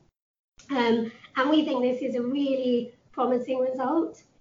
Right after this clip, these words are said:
We know that G C S Es are really hard to, to shift the, uh, attainment in, because we know that all schools are trying their best for their, for their pupils, especially during their kind of G C S E years.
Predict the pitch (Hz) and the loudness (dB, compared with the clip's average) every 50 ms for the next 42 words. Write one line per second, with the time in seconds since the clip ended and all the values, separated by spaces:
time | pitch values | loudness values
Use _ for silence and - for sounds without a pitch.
0 | - _ _ _ _ _ _ _ _ - 269 277 277 285 330 359 339 320 285 233 | -20 _ _ _ _ _ _ _ _ -4 -2 2 4 6 6 6 6 4 4 2
1 | 233 226 233 269 262 262 - - 269 247 226 - 302 285 262 220 240 226 233 240 | 0 0 -2 0 0 0 0 0 0 0 2 2 2 2 2 2 0 0 -2 0
2 | 262 269 269 262 254 247 233 - 277 247 240 247 233 - - 262 226 233 240 226 | 0 2 2 2 2 2 0 0 -2 -2 -2 -4 -4 -6 -6 -8 -6 -4 -4 -4
3 | 233 226 - - - 233 220 - - 277 254 - - - - - - - - - | -6 -6 -8 -10 -8 -8 -8 -6 -4 -4 -4 -4 -6 -10 -16 -20 -20 -20 -20 -20
4 | _ _ _ _ _ _ _ - 247 240 233 240 233 - - 220 226 233 - - | _ _ _ _ _ _ _ -8 -6 -4 -4 -4 -6 -6 -6 -8 -8 -8 -10 -12
5 | - 240 220 - 285 262 269 269 269 269 277 277 247 302 285 294 330 359 349 - | -14 -14 -12 -8 -6 -4 -2 -2 -2 -2 -2 -2 -2 -4 -2 0 2 0 0 0
6 | - - - _ _ _ _ _ _ _ _ _ _ - 277 254 233 202 220 254 | -4 -16 -20 _ _ _ _ _ _ _ _ _ _ -2 0 0 0 2 2 2
7 | 240 247 233 - - - 247 254 269 269 269 254 254 254 226 220 214 226 226 - | 2 0 0 -4 -8 -8 -6 -4 -2 0 0 0 0 0 -2 -2 -4 -6 -6 -8
8 | _ - 294 277 262 254 - - 254 233 233 220 226 220 - - 247 226 226 233 | _ -4 -2 0 0 -2 -2 -4 -4 -4 -4 -4 -4 -6 -6 -6 -6 -4 -4 -6
9 | 226 233 247 - 285 285 302 - - - - - - 254 240 240 247 247 240 233 | -6 -8 -8 -6 -4 -4 -4 -4 -8 -14 -20 -20 -14 -12 -10 -8 -8 -6 -6 -6
10 | 240 233 - - _ _ _ _ - 269 247 233 220 226 226 - 277 254 - - | -6 -8 -10 -16 _ _ _ _ -12 -8 -6 -4 -4 -4 -4 -4 -6 -6 -4 -4
11 | 285 294 302 311 - - - 240 - - 233 233 - - - 240 220 233 226 233 | -2 0 0 0 0 -2 -6 -8 -8 -6 -6 -6 -6 -6 -6 -6 -6 -6 -6 -6
12 | 247 247 233 226 220 240 240 226 220 220 247 240 226 220 - 226 226 - - 311 | -8 -8 -8 -8 -8 -8 -8 -6 -6 -6 -6 -6 -6 -6 -6 -6 -6 -2 0 2
13 | 302 285 285 294 294 294 294 302 302 302 | 2 2 2 0 -2 -2 -2 -2 -2 -2